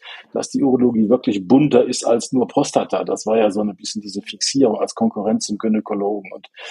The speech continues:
ich hoffe, dass einfach dann die Arbeit, die ich da reingesteckt habe, da so ein bisschen Früchte getragen hat. Und, ähm, naja, du hast gefragt, was hat das mit den Büchern zu tun?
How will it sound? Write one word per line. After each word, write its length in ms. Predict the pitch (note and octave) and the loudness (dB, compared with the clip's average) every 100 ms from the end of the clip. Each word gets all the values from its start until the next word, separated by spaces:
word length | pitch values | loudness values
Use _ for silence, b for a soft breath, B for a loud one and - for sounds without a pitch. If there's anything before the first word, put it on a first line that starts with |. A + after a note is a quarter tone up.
| B B B B B - | B B B B B -4
ich 140 | - | 0
hoffe, 180 | C#3+ C#3+ | 2 4
dass 300 | A#2+ A2+ - | 2 2 0
einfach 380 | A2+ A2+ A#2+ - | -2 0 -2 -2
dann 280 | A#2 A2+ G#2 | -4 -4 -4
die 140 | A2 | -6
Arbeit, 340 | - B2 B2 | 0 2 2
die 60 | B2+ | 2
ich 100 | A2+ | 0
da 100 | A#2+ | 0
reingesteckt 540 | A2 B2 A2 A#2+ A2+ | 0 -2 -4 -4 -2
habe, 120 | A#2+ A2+ | -2 -2
da 120 | G#2+ | -2
so 80 | G#2 | -2
ein 60 | |
bisschen 280 | A#2 A2 G#2+ | -4 -6 -4
Früchte 360 | - D3+ C#3+ G#2+ | 0 0 2 -2
getragen 500 | - G2+ G2 G2 G2 | 0 -2 -2 -4 -6
hat. 240 | - - | -6 -6
Und, 380 | A#2 A2 G#2+ A2+ | -8 -8 -10 -4
ähm, 520 | A2 G#2+ G#2 G#2 - - | -2 -2 -4 -8 -16 0
naja, 280 | B2+ C#3 - - _ _ - | 4 4 2 -8 _ _ -4
du 100 | A2 | -2
hast 160 | B2+ | -2
gefragt, 360 | C3+ - A#2 A#2 | -4 -2 0 2
was 100 | A#2 | 2
hat 100 | C3 | 2
das 140 | A2 | 0
mit 100 | A2+ | -2
den 140 | A2+ G#2+ | -2 -2
Büchern 340 | E3 D#3+ A#2+ | 0 2 2
zu 140 | A#2 | 0
tun? 340 | G2 A2 F#2+ | -4 -2 -2